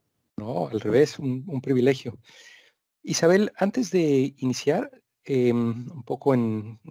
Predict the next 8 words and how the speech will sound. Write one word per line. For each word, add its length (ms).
honor 500
a 460
la 160
audiencia 340
que 60
nos 120
está 160
escuchando, 600